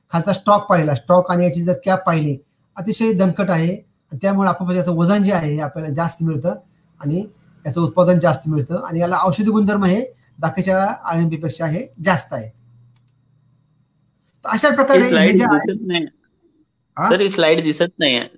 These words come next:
Speaker 2: दिसत नाही, स्लाइड परत एकदा.
Speaker 1: कुठली आहे?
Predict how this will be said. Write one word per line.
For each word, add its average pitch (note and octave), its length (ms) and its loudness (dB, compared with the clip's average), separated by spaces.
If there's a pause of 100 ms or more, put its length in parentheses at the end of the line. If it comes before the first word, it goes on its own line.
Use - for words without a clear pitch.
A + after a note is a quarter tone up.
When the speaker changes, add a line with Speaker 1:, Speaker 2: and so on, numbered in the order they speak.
Speaker 2:
दिसत B2+ 400 -2
नाही, C3 200 0
स्लाइड A#2 280 -2 (160)
परत C3 180 -2
एकदा. C#3 340 -8 (1200)
Speaker 1:
कुठली G3 240 -2
आहे? A#3 120 -2